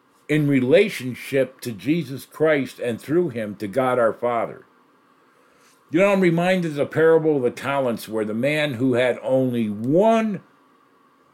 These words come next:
he buried it for fear of not stacking up, you know, coming to good. And Jesus called him what? A wicked and slothful servant.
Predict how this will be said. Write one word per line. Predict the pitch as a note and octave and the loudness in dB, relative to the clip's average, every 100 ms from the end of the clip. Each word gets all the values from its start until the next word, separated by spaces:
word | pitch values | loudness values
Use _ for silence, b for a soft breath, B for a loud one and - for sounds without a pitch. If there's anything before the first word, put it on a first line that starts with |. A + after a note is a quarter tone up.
| _ _ _ | _ _ _
he | G#2 F#2+ | -8 -8
buried | D2 C#3+ D3+ C3+ G2 | -4 0 2 2 2
it | G2 - _ _ _ - | 0 -2 _ _ _ -8
for | G2+ | -6
fear | - B2+ B2+ | -4 -2 0
of | A2+ | 0
not | A2+ A2+ - | -2 -6 -8
stacking | - - - F#2+ G#2 G#2 B2+ | -14 -12 -6 -6 -6 -10 -8
up, | B2+ - _ _ _ _ _ _ _ _ _ _ _ _ | -8 -10 _ _ _ _ _ _ _ _ _ _ _ _
you | A#2+ | -6
know, | G#2+ E2 D#2+ - _ _ _ _ _ _ _ | -2 -2 -4 -12 _ _ _ _ _ _ _
coming | - C3 A#2 | -4 -4 -4
to | G2 F#2+ | -6 -4
good. | B2+ B2+ - _ _ b b b _ | -2 -2 -4 _ _ b b b _
And | F#2+ | -12
Jesus | F2 G#3 F#3 D#3 | -6 -6 -4 -4
called | D3 D3 B2+ | 0 2 2
him | A#2+ | -2
what? | D#3+ E3 - _ _ _ _ _ _ | -2 -2 -6 _ _ _ _ _ _
A | F#2 | -2
wicked | F#2 F2 A2+ C3+ D#3 - | -2 0 -2 -2 -4 -6
and | F2+ | -8
slothful | E2+ - A2+ C3 B2 A2+ | -12 -6 -2 -2 -4 -10
servant. | G#2 - A2+ F#2+ C2+ | -12 -8 -6 -6 -8